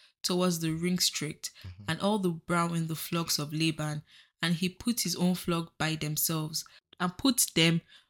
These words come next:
Speaker 1: not unto Laban's cattle. And it came to pass,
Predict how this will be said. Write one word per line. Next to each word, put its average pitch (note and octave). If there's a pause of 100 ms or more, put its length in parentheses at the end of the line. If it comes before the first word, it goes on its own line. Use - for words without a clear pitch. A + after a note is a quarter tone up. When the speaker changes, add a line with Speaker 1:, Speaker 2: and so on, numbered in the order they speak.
(100)
Speaker 1:
not G3+
unto F3+
Laban's E3+
cattle. D3+ (320)
And F3+
it -
came C4
to E3
pass, D#3